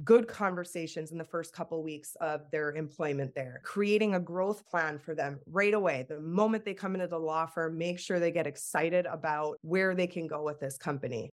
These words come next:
And then taking all of that and leveraging social media to demonstrate it. Don't just be posting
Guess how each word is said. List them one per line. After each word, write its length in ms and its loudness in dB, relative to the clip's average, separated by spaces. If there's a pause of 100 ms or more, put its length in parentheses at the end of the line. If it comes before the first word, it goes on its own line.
And 140 -2
then 300 4 (160)
taking 280 -2
all 300 2
of 160 2
that 340 0
and 160 -2
leveraging 500 0
social 360 0
media 360 0
to 100 -8
demonstrate 640 -4
it. 180 -12
Don't 200 4
just 180 2
be 100 0
posting 760 0